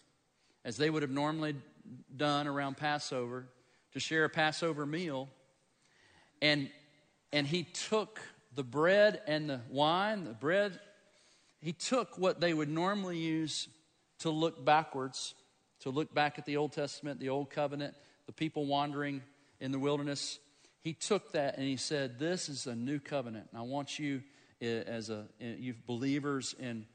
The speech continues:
eh, in West Side and Gainesville, I want you to do this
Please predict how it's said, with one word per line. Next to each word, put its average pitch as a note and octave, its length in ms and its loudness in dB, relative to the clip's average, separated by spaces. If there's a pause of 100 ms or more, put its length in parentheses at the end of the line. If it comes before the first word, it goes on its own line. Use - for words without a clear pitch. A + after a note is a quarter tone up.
(500)
eh, A2 200 -14 (240)
in G#2+ 200 -6
West C3+ 260 -2
Side C3+ 320 -2
and A#2+ 140 -4
Gainesville, B2+ 440 -4
I F2+ 40 -4
want A#2+ 280 -4
you C3+ 80 -2
to A#2 80 -4
do A#2+ 280 -2
this A2+ 420 -4